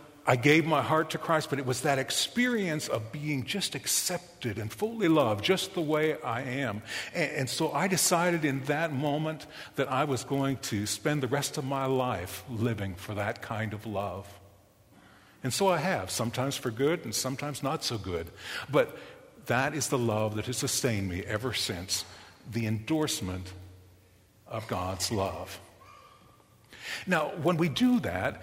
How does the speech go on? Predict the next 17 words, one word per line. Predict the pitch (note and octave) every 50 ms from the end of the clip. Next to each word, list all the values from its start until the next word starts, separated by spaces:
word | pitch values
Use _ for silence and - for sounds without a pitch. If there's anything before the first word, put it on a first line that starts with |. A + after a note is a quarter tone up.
| - - -
we're | F3 D3 D#3+
saying | D#3 - - D#3 D#3 E3+ C#3 -
that's | D#3+ F3 F#3+ - - - - - - - -
to | - D#3
whom | A2+ B2+ C#3+ C#3+ D#3+ E3+ B2+ G#2 G#2+
we | B2+ B2+ B2+
belong, | B2 D#3+ D3 D#3 F#3 G3 G3 D#3 A2+ F2+ E2 G2 F#2
is, | F#2 G#2 G#2 - -
is | D#3 B2+ F#2+ -
God's | - B2+ A#2 A#2+ B2+ C3 - -
love. | D#3 D#3+ F3 E3 B2+ G#2+ F#2+ F#2 - - - - - -
Uh, | C3 G#2+
Martin | G2+ B2+ D#3 F3 E3+ D3 C3+ C3
Luther, | C3+ C3 C3 B2+ - G#2+ F#2+ F2+
the | F2 F#2 G2
great | F2 A2+ A#2 A#2 C#3 B2
reformer, | G#2+ G2+ - - D3 D3 C3 A2+ F#2 E2+ F#2